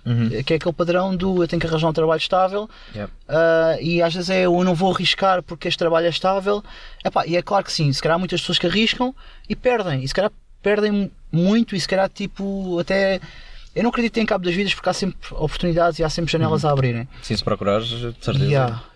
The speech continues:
Speaker 1: A cena é
Speaker 2: E
Speaker 1: essa, as pessoas também depois falham a primeira, esquecem, tipo, desistem. Em vez de
Speaker 2: Sim,
Speaker 1: "falhei, vou
Speaker 2: sim,
Speaker 1: tentar
Speaker 2: sim,
Speaker 1: mais,
Speaker 2: sim,
Speaker 1: quero
Speaker 2: sim.
Speaker 1: mesmo isto, tentar outra vez, tentar outra vez." Pessoas que não, não são, não vão à procura. Ou, ou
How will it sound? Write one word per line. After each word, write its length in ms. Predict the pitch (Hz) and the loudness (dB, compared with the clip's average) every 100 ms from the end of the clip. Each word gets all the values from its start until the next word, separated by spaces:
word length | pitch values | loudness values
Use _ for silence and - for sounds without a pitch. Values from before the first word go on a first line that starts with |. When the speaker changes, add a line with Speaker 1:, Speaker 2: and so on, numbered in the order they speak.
| - | -4
Speaker 1:
A 60 | |
cena 180 | 143 143 | 0 2
é 40 | 131 | 2
Speaker 2:
E 20 | |
Speaker 1:
essa, 160 | - | 2
as 80 | 107 | -2
pessoas 160 | - 120 | -2 -2
também 260 | 127 123 127 | 0 0 0
depois 300 | - 135 - - - - - - | 0 -2 -2 -8 -20 -20 -20 -14
falham 240 | - 143 147 | 0 0 2
a 40 | |
primeira, 500 | 135 127 131 147 - - - - | 2 4 4 2 -2 -10 -20 -8
esquecem, 560 | 139 - 101 98 90 | -4 -2 -2 -4 -4
tipo, 180 | 104 104 | -2 -2
desistem. 420 | 104 127 127 104 - - - | 0 0 0 -4 -6 -18 -8
Em 100 | 110 | -2
vez 180 | 113 127 | 2 2
de 160 | 117 127 | 0 -2
Speaker 2:
Sim, 340 | - - - | -4 -8 0
Speaker 1:
"falhei, 200 | 139 143 | 2 2
vou 100 | 143 156 | 2 0
Speaker 2:
sim, 80 | |
Speaker 1:
tentar 140 | 135 131 | 2 2
Speaker 2:
sim, 40 | |
Speaker 1:
mais, 240 | 135 120 107 | 2 2 0
Speaker 2:
sim, 80 | 131 | 0
Speaker 1:
quero 180 | 135 | 0
Speaker 2:
sim. 40 | 127 | 2
Speaker 1:
mesmo 220 | 135 139 | 2 2
isto, 200 | 123 - | 0 0
tentar 300 | 127 123 120 | -2 0 0
outra 180 | 123 120 | 0 0
vez, 160 | 117 | 0
tentar 140 | 107 113 | 0 0
outra 160 | 113 | 0
vez." 160 | 113 113 - - - - | -2 -4 -8 -20 -20 -6
Pessoas 220 | 147 135 | -2 -2
que 180 | - 143 | -2 0
não, 300 | 147 156 - | 2 0 0
não 180 | 147 | 0
são, 260 | 139 - 143 | 0 0 0
não 140 | 147 | 2
vão 160 | 135 143 | 2 2
à 60 | 143 | 0
procura. 420 | 131 - 120 104 - - - - - | -2 -2 -4 -4 -6 -18 -18 -18 -6
Ou, 200 | 110 | 0
ou 40 | 113 | 0